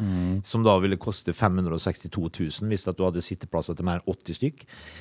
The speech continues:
Speaker 2: Eh, hvis at alle sammen da, la oss for eksempel si Premier League-klubbene sa det at, eh, ei ukeslønn i, eh, i engelsk fotball skal ikke inneholde noe mer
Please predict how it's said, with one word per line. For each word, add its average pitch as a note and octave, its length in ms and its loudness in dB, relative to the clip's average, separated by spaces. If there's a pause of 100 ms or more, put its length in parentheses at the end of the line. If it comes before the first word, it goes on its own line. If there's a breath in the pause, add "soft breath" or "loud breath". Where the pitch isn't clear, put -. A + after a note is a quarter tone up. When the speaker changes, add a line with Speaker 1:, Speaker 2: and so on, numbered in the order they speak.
(220 loud breath)
Speaker 2:
Eh, G#2 600 8
hvis A2+ 180 4
at A#2+ 180 6
alle B2 320 10
sammen F2+ 420 0
da, F#2 360 6
la C3+ 380 6
oss C3 100 4
for D#3+ 80 2
eksempel B2+ 300 0
si A#2 180 2
Premier A2 280 4
League-klubbene F2+ 720 2
sa F2 260 0
det F2 120 0
at, E2 220 -2
eh, F2 280 2
ei G2 280 4
ukeslønn A#2+ 800 4 (320 loud breath)
i, G2+ 260 6
eh, F2+ 640 6
i G2+ 140 4
engelsk F#2 380 0
fotball C3+ 360 2 (300 soft breath)
skal - 320 4
ikke E2+ 540 2
inneholde F2 460 0
noe F2+ 320 2
mer E2+ 280 0